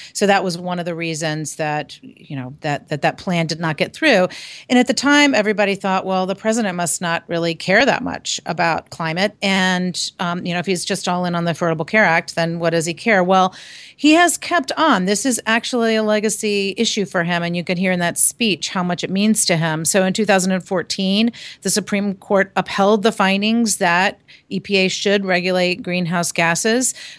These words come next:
Last summer, a draft rule was promulgated, and then the final rule just came out. Um, in addition to the final rule, there are two proposals we can talk about as well that are gonna be given, um,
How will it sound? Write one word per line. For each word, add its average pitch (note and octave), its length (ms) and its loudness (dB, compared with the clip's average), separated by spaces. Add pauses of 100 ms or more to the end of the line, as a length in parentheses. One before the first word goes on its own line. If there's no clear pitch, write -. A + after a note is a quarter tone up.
Last F#3 320 2
summer, G3+ 380 0
a E3 80 -4
draft F3+ 500 0
rule G3 540 -6
was F3+ 380 -4
promulgated, G3 640 -2
and F3+ 160 -2
then F3+ 80 0
the F3+ 80 -2
final F#3 340 0
rule G3+ 220 2
just F#3 260 0
came F#3+ 260 0
out. F3+ 320 2 (360)
Um, G#3 100 4
in G#3 80 4
addition C4 300 4
to A#3+ 80 4
the G#3 80 4
final G3+ 320 2
rule, F#3+ 180 2
there F3+ 120 -2
are - 20 -2
two A3 180 -2
proposals F#3+ 580 0
we F3 80 -2
can F3 140 -4
talk F3 240 -2
about F3 220 0
as E3+ 160 -4
well F3+ 340 2 (280)
that F3 300 2 (460)
are F3 240 0
gonna F3+ 180 -2
be F3+ 100 0
given, E3+ 540 0
um, E3 300 -2